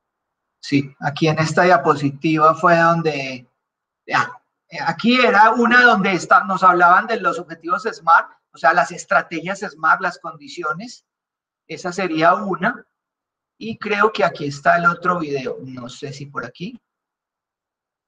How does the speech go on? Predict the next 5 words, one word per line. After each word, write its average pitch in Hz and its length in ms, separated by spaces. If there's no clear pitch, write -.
Naturaleza 135 720
de 151 80
los 139 160
objetivos, 127 640
no. 127 320